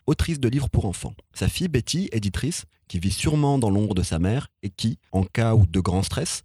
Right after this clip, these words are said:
a des périodes d'aphasie où elle ne peut plus parler du tout. Et pour finir, Clara, la fille de Betty, ado qui n'a pas sa langue dans sa poche et qui a sûrement hérité de sa grand-mère un don pour raconter les histoires. Le quotidien déjà compliqué de cette famille va être bousculé par l'arrivée d'un personnage bizarre nommé Max.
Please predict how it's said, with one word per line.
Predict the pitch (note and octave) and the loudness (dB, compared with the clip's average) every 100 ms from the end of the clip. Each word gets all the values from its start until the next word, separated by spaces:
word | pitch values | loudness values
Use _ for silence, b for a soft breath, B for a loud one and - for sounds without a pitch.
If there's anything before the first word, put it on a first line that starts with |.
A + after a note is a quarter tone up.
| - | -4
a | |
des | C#3 D3+ | 0 2
périodes | C3+ A#2+ C#3 | 2 2 0
d'aphasie | C#3 C#3+ A2+ F#2 A2 C#3 - | 0 2 2 2 0 -2 0
où | A#2 | 2
elle | B2 | 4
ne | A#2+ | 4
peut | A2 | 2
plus | - D#3+ | 2 0
parler | - A2+ A#2 | 0 0 0
du | G#2+ | -2
tout. | - - - _ _ | -4 -6 -8 _ _
Et | F#2+ | -2
pour | - - | 0 0
finir, | E2 F2 C#3+ - _ - _ _ | -2 -2 -2 -6 _ -20 _ _
Clara, | C#3+ C3 F2+ - _ _ | 0 2 0 -4 _ _
la | F#2+ | -4
fille | F2 E3 | -2 -2
de | |
Betty, | B2+ - F2+ F2 _ _ _ | -4 -2 -4 -6 _ _ _
ado | A#2+ A#2+ C3 | 0 2 0
qui | - | 0
n'a | G2 | -2
pas | F2 C3+ | 0 -2
sa | A2+ | 0
langue | A2 | 2
dans | G#2+ | 2
sa | F#2+ F#2 | 0 -2
poche | D#2+ G2 - _ | -2 -4 -6 _
et | G#2+ | -10
qui | - A2 | -4 -2
a | |
sûrement | - - B2 A2+ - | -2 0 0 0 -2
hérité | B2+ A#2+ - | -2 -2 -2
de | G#2 | -2
sa | F2 E2+ | -2 -2
grand-mère | E2 D#2+ F2+ G2 - | 0 0 0 -2 -4
un | G2 | -2
don | F#2+ G2+ | 0 0
pour | A#2+ G2 | 2 2
raconter | F#2+ - F#2+ G#2 | 2 -2 -2 0
les | F#2 E2 | 0 -2
histoires. | - - - - _ | -6 -8 -8 -18 _
Le | C#3 | 2
quotidien | G#3+ - D3+ E3+ | 4 2 2 2
déjà | D3 E3 | 4 2
compliqué | - G3 F3 - D#3+ | 2 0 0 0 0
de | A2 | 2
cette | G#2 | 0
famille | - B2 F3+ | 0 2 2
va | A2+ | 2
être | B2 - | 2 0
bousculé | A#2 G#3 - C#3+ D3 | 2 0 2 2 2
par | - B2+ | 2 0
l'arrivée | C3 C3 C#3+ | 2 2 2
d'un | B2+ | 2
personnage | D#3 - C#3+ C#3 C3 | 0 0 2 2 2
bizarre | C3 D#3+ C3 C3+ | 0 0 2 2
nommé | C3+ A2 | 4 4
Max. | G2+ G#2 - - | 4 2 -2 -10